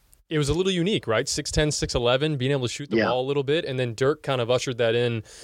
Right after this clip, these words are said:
Speaker 1: as well. And I think even when Manu Ginobili came over, and all these guys are ushering in a completely different, you know, um, skill set in a sense. And
Speaker 2: Yeah.
Speaker 1: I think you're absolutely right. I think it has completely enhanced, um, kind of the overall skill level of the, of the N B A. And then even,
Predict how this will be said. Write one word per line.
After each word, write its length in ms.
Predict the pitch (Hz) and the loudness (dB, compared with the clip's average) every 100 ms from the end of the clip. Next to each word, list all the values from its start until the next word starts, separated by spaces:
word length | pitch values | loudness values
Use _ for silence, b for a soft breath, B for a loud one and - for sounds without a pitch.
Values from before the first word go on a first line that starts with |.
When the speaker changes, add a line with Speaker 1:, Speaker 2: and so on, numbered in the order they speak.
| B 131 | B -4
Speaker 1:
as 140 | 110 | -4
well. 360 | 110 147 160 127 | 0 0 0 -2
And 80 | 113 | -4
I 60 | |
think 240 | 123 127 139 | -4 -2 -2
even 260 | 127 123 | 0 0
when 140 | 120 127 | 0 0
Manu 240 | 131 135 | 0 0
Ginobili 420 | 120 135 147 135 | -2 0 0 0
came 200 | 131 117 | 0 0
over, 160 | 110 104 | 0 -2
and 60 | |
all 120 | 110 143 | -2 -2
these 180 | 147 | -2
guys 260 | 131 127 113 | 0 0 0
are 120 | 110 | 0
ushering 340 | 120 - 127 120 | -2 -2 -4 -2
in 280 | 127 117 - B B B | 0 -2 -4 B B B
a 80 | 113 | -2
completely 500 | 127 - 160 170 135 | -2 -2 -2 -2 0
different, 440 | 139 - 117 107 - _ _ | 0 0 -4 -4 -12 _ _
you 120 | 123 | -2
know, 400 | 104 98 95 - - | 0 0 -2 -4 -8
um, 460 | - 85 69 67 57 - | -6 -4 -4 -8 -12 -12
skill 300 | - - 190 | -4 0 2
set 300 | - 117 101 | 2 -2 -2
in 60 | 110 | -6
a 60 | 104 | -4
sense. 560 | - 113 104 - - - | 0 0 0 -2 -4 -6
And 160 | 120 107 | -2 0
Speaker 2:
Yeah. 120 | 110 | 0
Speaker 1:
I 60 | |
think 160 | 127 160 | -2 -4
you're 140 | 135 | 0
absolutely 320 | 139 139 139 120 | 0 0 -2 0
right. 180 | 127 107 | 2 2
I 40 | |
think 160 | 131 117 | -2 0
it 80 | |
has 280 | 107 113 104 | 2 2 0
completely 380 | - 110 123 113 | -4 -2 0 0
enhanced, 560 | 104 107 107 107 - B B B B | -2 0 0 0 -2 B B B B
um, 380 | 110 107 98 101 | -2 0 -2 -4
kind 120 | - 127 | -2 0
of 60 | |
the 80 | 113 | 2
overall 340 | 113 117 110 | 0 2 0
skill 240 | 107 - 117 | 0 0 2
level 180 | 113 104 | 2 0
of 100 | 104 | -2
the, 160 | 110 - | -2 -2
of 160 | 120 | -2
the 160 | 117 113 | 0 0
N 120 | 117 | 0
B 160 | 107 123 | 0 0
A. 180 | 135 | 2
And 80 | 117 | 0
then 140 | 110 113 | -2 -2
even, 320 | 123 120 | 0 0